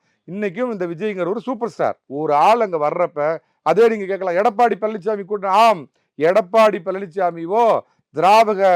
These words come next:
மாடல் மு க ஸ்டாலினையோ பார்க்க வர்ற கூட்டம் வந்து அவங்க பேசுற பேச்சை கேட்க வர்ற கட்சிக்காரன் கூட்டம். இது விசில் அடிச்சா அவங்க, அவரோட ரசிகர் கூட்டம். அதுல தொண்டர்களா அவங்க மாற போறாங்க. நான் அதுக்காக அவங்கள குறைச்சி சொல்லல. அப்படிங்கிறப்ப எடப்பாடி பழனிசாமியோ ஸ்டாலினோ வர்றதை காட்டிலும்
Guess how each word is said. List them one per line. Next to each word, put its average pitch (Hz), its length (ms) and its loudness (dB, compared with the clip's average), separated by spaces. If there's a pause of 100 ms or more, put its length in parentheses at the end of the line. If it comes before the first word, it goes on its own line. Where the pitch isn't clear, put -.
(140)
மாடல் 190 320 0
மு 185 200 -6
க 233 200 2
ஸ்டாலினையோ 185 480 -4
பார்க்க 185 340 0
வர்ற 165 180 -4
கூட்டம் 160 320 -8
வந்து 196 200 -2 (400)
அவங்க 139 180 -2 (160)
பேசுற 202 520 0 (180)
பேச்சை 240 340 0
கேட்க 185 260 -6
வர்ற 180 200 -2 (360)
கட்சிக்காரன் 226 580 2
கூட்டம். 147 300 -6 (260)
இது 233 160 -4
விசில் 233 300 -2
அடிச்சா 254 220 0
அவங்க, 170 320 0
அவரோட 165 300 0
ரசிகர் 208 440 -2
கூட்டம். 147 300 -6 (320)
அதுல 156 180 -2
தொண்டர்களா 233 480 0
அவங்க 240 140 2
மாற 214 240 2
போறாங்க. 214 300 0
நான் 175 100 -2
அதுக்காக 185 200 0
அவங்கள 190 160 -4
குறைச்சி 202 320 -4
சொல்லல. 170 240 -4 (420)
அப்படிங்கிறப்ப 147 640 -4 (120)
எடப்பாடி 180 460 -4
பழனிசாமியோ 147 640 -10
ஸ்டாலினோ 147 480 -4
வர்றதை 143 340 -8
காட்டிலும் 127 460 -10